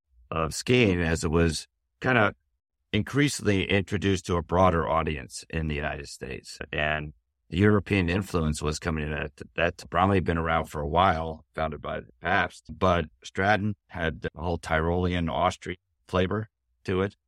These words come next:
And Magic really brought the Swiss feel to skiing. And a lot of people really liked that feel of what the Europeans brought in terms of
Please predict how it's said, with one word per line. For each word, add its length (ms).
And 100
Magic 380
really 140
brought 260
the 80
Swiss 340
feel 400
to 120
skiing. 480
And 360
a 40
lot 200
of 60
people 260
really 360
liked 560
that 240
feel 400
of 320
what 300
the 80
Europeans 460
brought 320
in 80
terms 400
of 100